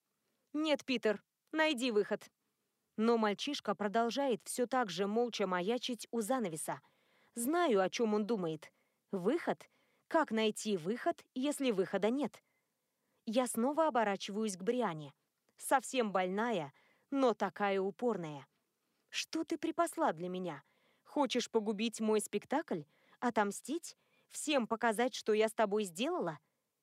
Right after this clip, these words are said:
И как она это устроит? Я мысленно перебираю варианты. Вот Бриана в своей фальшивой бороде разрушает четвертую сцену во время монолога,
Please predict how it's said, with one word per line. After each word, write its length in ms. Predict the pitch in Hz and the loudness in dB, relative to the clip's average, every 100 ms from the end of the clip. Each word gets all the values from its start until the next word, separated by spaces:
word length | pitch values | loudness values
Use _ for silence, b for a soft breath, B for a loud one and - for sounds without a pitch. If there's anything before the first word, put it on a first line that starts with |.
| _ | _
И 120 | 277 262 | -6 0
как 240 | 254 220 | 0 2
она 240 | 208 208 | 2 2
это 140 | 196 190 | 0 -2
устроит? 560 | 175 - 196 269 - _ _ _ _ _ | -8 -4 -2 -2 -6 _ _ _ _ _
Я 260 | 226 208 208 | -2 2 2
мысленно 520 | 196 277 - 277 277 | 2 -2 -4 -2 -2
перебираю 560 | 294 254 196 196 185 185 | -2 -2 0 2 2 0
варианты. 600 | 190 226 214 156 151 139 _ _ _ _ _ _ | 0 0 0 -4 -10 -14 _ _ _ _ _ _
Вот 340 | 220 190 320 226 | -6 0 0 0
Бриана 480 | 208 226 285 226 | 2 2 2 0
в 40 | 185 | -2
своей 380 | - 240 240 247 | 0 2 2 2
фальшивой 560 | 233 220 - 262 196 | 0 0 -2 0 0
бороде 500 | 180 185 170 185 302 B B B - | 2 0 0 -2 -6 B B B 0
разрушает 680 | 262 240 254 - 262 247 | 2 2 -2 0 0 0
четвертую 640 | - 247 220 254 220 190 175 | -2 -4 0 0 0 -2 -4
сцену 440 | - 254 285 302 | -4 0 0 2
во 160 | 269 220 | 2 2
время 280 | 190 185 190 | 2 0 0
монолога, 560 | 202 226 262 196 151 | 0 0 0 -2 -4